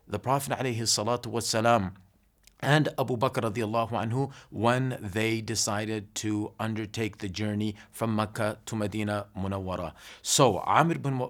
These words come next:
bin Fuhayra radiyallahu anhu's role in this journey is that he had with him camels, and he would graze these camels by day,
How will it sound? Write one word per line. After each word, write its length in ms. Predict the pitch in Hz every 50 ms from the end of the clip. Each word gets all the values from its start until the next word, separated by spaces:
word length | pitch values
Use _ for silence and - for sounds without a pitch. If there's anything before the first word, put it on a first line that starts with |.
| - 120
bin 140 | 123 120
Fuhayra 420 | 117 - 117 113 113 131 127 123 117
radiyallahu 480 | 123 113 110 117 107 107 117 113 110
anhu's 400 | 107 104 101 117 110 117 104 92
role 460 | 87 87 98 113 123 131 127 127 127 127 -
in 160 | 110 113 113
this 180 | 110 104 92 82
journey 400 | 110 117 117 110 104 95 95 92 - - - - -
is 140 | - 107 104
that 160 | 117 104 101
he 240 | - - 143 143 147
had 360 | 123 113 123 127 127 123 110
with 240 | 101 113 113 113 -
him 200 | 104 117 104 90
camels, 680 | - - - 104 104 101 95 92 82 76 76 78 - - - - - - -
and 140 | - 110 104
he 100 | 110 139
would 220 | 127 127 123 104
graze 500 | 90 107 110 123 127 120 123 143 120 110
these 220 | 104 117 120 107 -
camels 500 | - 117 123 120 120 117 113 107 104 95
by 240 | 90 110 113 107 104
day, 480 | 98 92 113 113 107 95 95 95 98